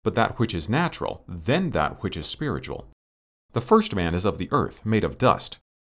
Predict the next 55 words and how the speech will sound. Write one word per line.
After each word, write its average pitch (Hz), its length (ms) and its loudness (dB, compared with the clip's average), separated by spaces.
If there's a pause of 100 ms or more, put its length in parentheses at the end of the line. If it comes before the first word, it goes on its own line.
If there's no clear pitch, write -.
(180)
The 90 100 2
second - 380 2
man 76 320 -4
is 101 140 -2
the 92 140 2
Lord 98 360 0
from 131 220 -2
heaven. 131 400 -6 (720)
As 107 240 4
is 127 160 2
the 127 100 2
one 120 300 4
made 90 180 4
of 80 140 -2
dust, 80 300 0
such - 340 0
are 160 80 0
those 95 300 2
who 117 100 2
are 135 140 4
also 147 400 0
made 76 180 0
of 71 100 -4
dust. - 380 -2 (400)
And 98 220 -4
as 110 200 0
is 104 180 -2
the - 100 0
heavenly, 78 560 -4 (120)
such - 280 -2
are 170 100 0
they 90 200 2
also 107 400 -2
that - 140 -2
are 101 80 0
heavenly. 87 500 -4 (640)
As 98 180 2
we 127 140 4
have 170 200 2
borne 135 220 4
the 110 100 4
image 123 360 2
of 90 100 2
those 110 280 2
made 107 160 4
of 85 120 -2
dust, - 400 2 (140)
let's 123 300 2
also 127 360 6
bear 85 220 4
the 92 140 0
image 85 260 -2
of 87 80 -4
the 110 80 -2
heavenly. 104 480 0